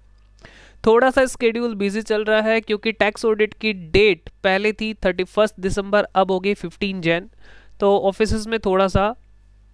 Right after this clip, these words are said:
बिजी शेड्यूल अभी चल रहा है। तो आप मुझे अगर अपना सपोर्ट देंगे, comment and like ज़रूर करिए, ताकि मैं मोटिवेट हो जाऊँ, रिचार्ज हो जाऊँ, और रात को जब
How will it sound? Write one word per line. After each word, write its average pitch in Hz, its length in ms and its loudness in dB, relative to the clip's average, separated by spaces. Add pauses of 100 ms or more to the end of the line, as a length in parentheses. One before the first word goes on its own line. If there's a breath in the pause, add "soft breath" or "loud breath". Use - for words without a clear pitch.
(400)
बिजी 208 420 -2
शेड्यूल 196 420 -2
अभी 185 160 -2
चल 143 200 -2
रहा 135 160 -4
है। - 60 -14 (1040 loud breath)
तो 233 60 4 (160)
आप 220 260 2
मुझे 254 360 0
अगर 214 380 0
अपना 240 220 -4
सपोर्ट 240 500 -2
देंगे, 208 400 -2 (340)
comment 226 320 0
and 214 180 0
like 196 260 0
ज़रूर 208 300 -2
करिए, 196 380 0 (520 soft breath)
ताकि 262 540 -2
मैं 220 200 0
मोटिवेट 233 560 0
हो 233 80 0
जाऊँ, 233 260 -2
रिचार्ज 220 540 2
हो 226 100 -4
जाऊँ, 240 320 -6 (600 soft breath)
और 226 200 4
रात 202 440 2
को 254 180 -6
जब 240 180 -6